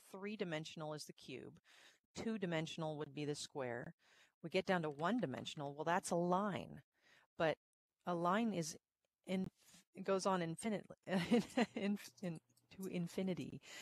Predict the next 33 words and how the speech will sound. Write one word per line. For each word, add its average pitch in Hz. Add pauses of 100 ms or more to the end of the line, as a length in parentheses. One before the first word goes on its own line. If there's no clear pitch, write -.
(180)
So 180
we 180
had 190
to 202
shorten 170
it, 156 (240)
and 147
line 147
segment 185 (340)
would 175
be 175 (160)
how 165
you 160
shorten 254
it, -
but 160
that's 208
a 165
lot 185
of, 151 (760)
um, 151 (340)
syllables. 151 (300)
We 160
really 175
wanted 160
to 156
keep -
it -
down 147
to 151
one 143
syllable. 143 (400)
So 147